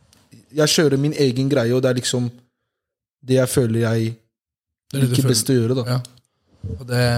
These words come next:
Speaker 2: det tror jeg er veldig viktig for en artist å finne sin,
Speaker 1: Ja.
Speaker 2: sin greie, da, og være veldig selvsikker med seg selv, og ikke
Speaker 1: Hundre prosent.
Speaker 2: føle at man må, ehm, hoppe på noen sin wave, da.
Speaker 1: Mm.
Speaker 2: Og du vet, man,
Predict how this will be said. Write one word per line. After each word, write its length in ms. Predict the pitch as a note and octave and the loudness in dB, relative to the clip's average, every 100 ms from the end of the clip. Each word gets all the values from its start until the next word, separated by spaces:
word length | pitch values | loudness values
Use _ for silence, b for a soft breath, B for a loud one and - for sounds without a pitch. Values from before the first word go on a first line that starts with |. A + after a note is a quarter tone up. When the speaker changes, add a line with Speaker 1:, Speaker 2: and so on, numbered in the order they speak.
| A#2+ A#2 | 0 0
Speaker 2:
det 80 | C3 | 0
tror 80 | C#3+ | 2
jeg 60 | B2+ | 2
er 40 | |
veldig 120 | A#2 A#2 | 2 0
viktig 200 | - - | -2 -2
for 100 | G#2 | -2
en 80 | |
artist 340 | G#2+ A#2+ - - | 0 0 0 -2
å 60 | - | -2
finne 220 | A2 G#2 | 0 0
sin, 200 | G#2+ G2 F#2+ F#2+ F2+ - | -2 -2 -4 -6 -8 -2
Speaker 1:
Ja. 160 | B2+ A#2+ - | 0 0 -4
Speaker 2:
sin 320 | - - A#2 A2+ | -4 0 0 2
greie, 260 | A#2+ G#2+ A#2+ | 0 0 0
da, 120 | A#2 - G2 | -2 -4 -8
og 80 | A2+ | 0
være 200 | A#2 A#2 | 2 4
veldig 180 | A#2 A2 | 2 2
selvsikker 520 | - A2 - G#2+ G2 | 2 0 -4 -6 -4
med 140 | F#2 G2 | -2 -2
seg 80 | G2+ | -2
selv, 200 | A2 G#2 | -2 0
og 40 | |
ikke 140 | C#3 B2+ | 2 2
Speaker 1:
Hundre 80 | G2+ | 0
prosent. 240 | G2 G2+ | 0 -2
Speaker 2:
føle 40 | |
at 40 | F#2+ | -2
man 100 | F#2 | -4
må, 120 | F2+ - b b b - | -6 -10 b b b -4
ehm, 340 | G#2 F#2 D#2 - _ _ _ _ _ - | -2 -2 -4 -10 _ _ _ _ _ -4
hoppe 240 | B2 A2 | -2 0
på 120 | - G#2+ | -2 -2
noen 140 | G#2 | -2
sin 140 | A2 G#2+ | -2 0
wave, 200 | A#2+ C3 | 0 0
da. 80 | B2+ - _ D3 | -4 -6 _ 0
Speaker 1:
Mm. 240 | C#3+ A#2+ | 2 2
Speaker 2:
Og 60 | B2 | 2
du 60 | |
vet, 160 | B2+ | 0
man, 100 | A#2+ | 0